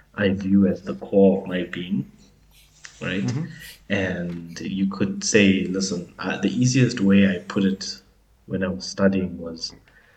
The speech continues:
Speaker 1: um, inside you there's a flame, right? And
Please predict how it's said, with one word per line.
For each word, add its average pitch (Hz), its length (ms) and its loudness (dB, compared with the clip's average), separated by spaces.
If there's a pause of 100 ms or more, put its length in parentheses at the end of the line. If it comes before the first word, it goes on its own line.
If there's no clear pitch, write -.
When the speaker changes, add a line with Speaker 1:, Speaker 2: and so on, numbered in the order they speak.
(320)
Speaker 1:
um, 95 580 0 (360)
inside 104 420 4
you 98 100 6
there's 90 200 0
a - 40 -8
flame, - 400 -2 (240)
right? 92 340 -2 (580)
And 92 760 0